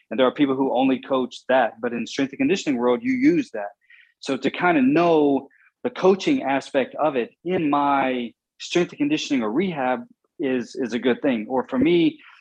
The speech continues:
you know, I had, and let it also lapse, but U S A, um,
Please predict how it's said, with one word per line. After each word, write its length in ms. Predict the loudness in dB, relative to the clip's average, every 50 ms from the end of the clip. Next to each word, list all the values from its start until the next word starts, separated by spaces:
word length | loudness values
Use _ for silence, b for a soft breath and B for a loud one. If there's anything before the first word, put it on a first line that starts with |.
| b b b _ _ _
you 100 | -6 -4
know, 100 | 0 0
I 100 | 0 0
had, 520 | 0 -2 -2 0 2 2 2 2 0 -2 -6 -10 -12
and 240 | -10 -8 -6 0 2
let 160 | 2 2 2
it 100 | 0 0
also 360 | 0 -2 -2 -2 -4 -8 -4
lapse, 340 | -2 0 0 0 -2 -2 -6
but 160 | -6 -6 -4
U 140 | -2 0 0
S 160 | 0 -2 -2
A, 340 | -4 -4 -2 -4 -4 -8 -10 -10 -8 -6
um, 440 | -6 -4 -6 -6 -8 -10 -12 -16